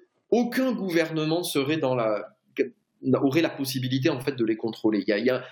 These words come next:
il y a une sorte de raz-de-marée médiatique qui est lié à tout un tas de choses, notamment au progrès de l'alphabétisation,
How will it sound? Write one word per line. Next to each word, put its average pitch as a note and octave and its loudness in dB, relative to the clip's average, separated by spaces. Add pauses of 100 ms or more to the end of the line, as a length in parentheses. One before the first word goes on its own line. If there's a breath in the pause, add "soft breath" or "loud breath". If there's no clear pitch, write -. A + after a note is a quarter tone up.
il C#3 2
y - 4
a - 4
une D3 0
sorte D#3 -4
de C3+ 2
raz-de-marée D#3+ 0
médiatique C3 -2 (400 loud breath)
qui A#2+ 4
est - 2
lié C#3 2
à B2+ -2
tout - -12
un A#2 -4
tas A#2 -4
de A#2 -6
choses, F3+ -2
notamment A#2+ 0
au G#2 -8
progrès A2+ 0
de A#2 0
l'alphabétisation, G#2 0